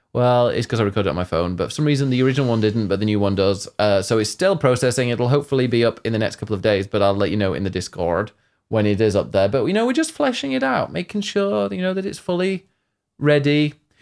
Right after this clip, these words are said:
It's annoying because it was all ready. It was all updated. It was all ready to go, but I needed to trim the beginning and the end. And if anybody's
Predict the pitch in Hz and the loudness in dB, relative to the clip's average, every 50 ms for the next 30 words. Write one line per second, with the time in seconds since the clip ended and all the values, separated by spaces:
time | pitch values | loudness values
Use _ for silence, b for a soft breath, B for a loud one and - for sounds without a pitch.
0 | b b - 214 214 254 277 294 254 175 139 127 135 143 160 165 175 165 165 196 | b b 0 0 2 2 2 2 2 2 2 2 0 0 0 2 2 2 2 2
1 | 208 202 180 190 196 151 101 90 76 127 131 151 160 160 147 - 143 139 139 131 | 2 2 2 2 2 2 0 0 2 2 4 4 4 2 2 2 2 2 2 0
2 | - - - 143 135 151 151 143 143 139 135 - 135 127 123 135 123 107 87 85 | 0 0 0 2 4 4 4 4 2 2 0 0 -2 0 2 2 4 4 4 2
3 | 90 87 - 113 107 120 123 113 117 117 117 120 113 120 117 - 135 - - - | 0 -2 -6 -4 0 2 2 4 4 2 2 0 -2 -4 -6 -8 -10 -10 -6 -2
4 | 120 113 110 117 117 113 117 123 120 110 117 104 104 104 104 101 92 - - 107 | 0 0 0 0 0 -2 -2 -4 -2 0 0 0 0 0 0 -2 -4 -4 -6 -4
5 | 101 98 95 98 104 107 104 110 117 110 135 139 143 139 147 151 143 123 | -2 0 0 0 0 -2 -2 -2 -2 0 2 2 2 2 2 2 2 0